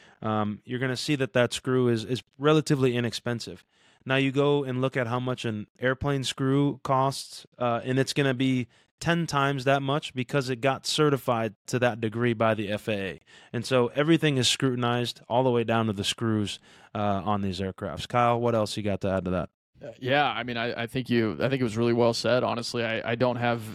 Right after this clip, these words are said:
Speaker 2: anything else to add, uh, you know, that wouldn't just be kind of rephrasing what you said. So I, I think we'll just
Speaker 1: Sure.
Speaker 2: pop right into the next one. Uh, and this one comes from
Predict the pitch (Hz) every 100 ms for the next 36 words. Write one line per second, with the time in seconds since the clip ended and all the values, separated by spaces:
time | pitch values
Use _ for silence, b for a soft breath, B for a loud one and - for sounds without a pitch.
0 | - 127 139 - 123 117 110 120 - 107
1 | 110 123 120 120 120 120 123 107 - 127
2 | 113 117 127 131 120 123 123 131 123 131
3 | 123 117 123 - 131 135 127 135 135 127
4 | 127 123 90 127 - 131 120 - 139 120
5 | 113 98 120 135 131 123 117 95 131 -
6 | 131 127 127 120 117 117 - 123 127 131
7 | 113 - 127 117 117 120 131 - 139 135
8 | - 139 127 - - 127 120 113 117